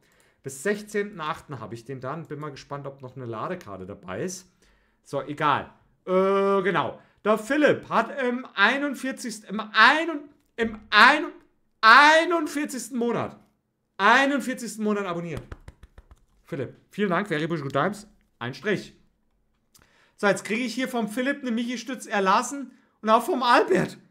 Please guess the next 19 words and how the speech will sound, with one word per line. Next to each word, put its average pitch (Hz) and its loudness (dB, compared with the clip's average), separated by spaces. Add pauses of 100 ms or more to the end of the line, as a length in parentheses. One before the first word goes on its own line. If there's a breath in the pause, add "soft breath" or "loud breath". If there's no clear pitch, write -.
Was 180 -4
ist 277 -10
denn 285 -16
da 233 6
los? 220 0 (300)
Haben 135 -6
wir 135 -4
fünfzehn? 208 -10 (340 soft breath)
Fünfzehn - -8
sind 196 -10
dann 180 -4
nur 175 -8
dreizehn. 107 -8 (440)
So, - -20 (220)
mach 98 -20 (100)
ich 87 -20
weg. 139 -14 (1900 loud breath)
Vielen 381 2
herzlichen 349 0